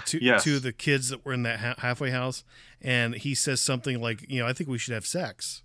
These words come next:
Speaker 1: <laughs> He just says it to
Speaker 2: Yeah.
Speaker 1: her like a total creep. And he's just like, she's just like, "Fuck no." <laughs>
Speaker 2: Yeah, he's got, like, that stuttering speech impediment.
Speaker 1: Right, right. He's like, "Well,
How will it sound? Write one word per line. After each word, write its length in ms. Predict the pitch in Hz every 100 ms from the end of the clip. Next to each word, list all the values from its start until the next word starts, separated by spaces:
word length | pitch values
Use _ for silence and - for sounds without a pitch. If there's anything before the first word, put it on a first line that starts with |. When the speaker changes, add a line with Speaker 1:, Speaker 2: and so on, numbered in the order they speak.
| -
Speaker 1:
<laughs> 260 | - -
He 80 | 208
just 240 | - 175 -
says 200 | 127 127
it 100 | 120
to 80 | 113
Speaker 2:
Yeah. 200 | 104 87
Speaker 1:
her 240 | - 214
like 120 | - 120
a 20 |
total 200 | 131 123
creep. 400 | - 127 127 135 - - - -
And 60 |
he's 120 | 120 120
just 140 | 110
like, 160 | 110 -
she's 180 | - 127
just 140 | -
like, 160 | 107 -
"Fuck 800 | - - - - - 160 202 -
no." 220 | 107 107 -
<laughs> 0 | 226 - - - - - - _ -
Speaker 2:
Yeah, 160 | 139
he's 160 | 135 127
got, 100 | 151
like, 140 | 127 113
that 140 | 110
stuttering 420 | - - 117 107
speech 320 | 95 - 110 113
impediment. 480 | 92 92 80 -
Speaker 1:
Right, 320 | - 135 117 117
right. 300 | 123 110 110 _ - - -
He's 200 | 131 131
like, 140 | 113
"Well, 160 | 147 131